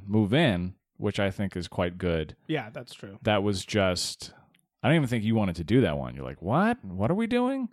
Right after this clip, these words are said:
Speaker 2: Mm-hmm.
Speaker 1: And it was because we're talking about a thing that most people have experienced and are interested in,
Speaker 2: Right.
Speaker 1: like, there's a lot of ways for people to get into it.
Speaker 2: No, that was a good idea,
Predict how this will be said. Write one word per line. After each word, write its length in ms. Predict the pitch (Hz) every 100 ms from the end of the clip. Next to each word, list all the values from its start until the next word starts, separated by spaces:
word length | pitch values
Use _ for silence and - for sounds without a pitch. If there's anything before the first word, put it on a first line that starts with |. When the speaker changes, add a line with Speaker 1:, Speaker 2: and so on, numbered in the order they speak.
| -
Speaker 2:
Mm-hmm. 300 | 160 139 147
Speaker 1:
And 120 | 123
it 120 | 123 107
was 320 | 123 107 - _ _ _ _ _ -
because 460 | 135 - 151 147 135
we're 80 | 127
talking 460 | - 113 117 131
about 200 | 117 107
a 40 | 101
thing 240 | - 104
that 60 | 101
most 240 | 95 98
people 260 | - 104 95
have 60 | 87
experienced 640 | - - 95 90 95 -
and 80 | 90
are 60 | 73
interested 400 | 90 98 - 107
in, 260 | 107 110
Speaker 2:
Right. 100 | 117
Speaker 1:
like, 220 | 98 92
there's 220 | 98 107 101
a 60 |
lot 200 | 104 107
of 240 | 101 92 -
ways 340 | 101 101 101
for 120 | 95
people 260 | 90 95 92
to 80 | 82
get 140 | 78
into 280 | 87 85 60
it. 100 | -
Speaker 2:
No, 220 | 156 156
that 140 | 143 185
was 120 | 208
a 80 | 180
good 140 | 170
idea, 320 | 151 139 117